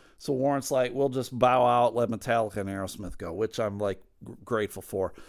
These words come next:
And I remember during Metallica, Metallica fans are lunatics.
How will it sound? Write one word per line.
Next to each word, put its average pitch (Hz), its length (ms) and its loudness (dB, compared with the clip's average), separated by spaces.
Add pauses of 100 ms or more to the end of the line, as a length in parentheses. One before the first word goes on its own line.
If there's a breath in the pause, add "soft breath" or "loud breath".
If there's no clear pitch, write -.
(160 loud breath)
And 147 120 0
I 180 60 4
remember 202 340 4
during 185 320 2
Metallica, 143 920 2 (1600)
Metallica 269 640 2
fans 196 400 -2
are 143 140 6
lunatics. 151 1040 0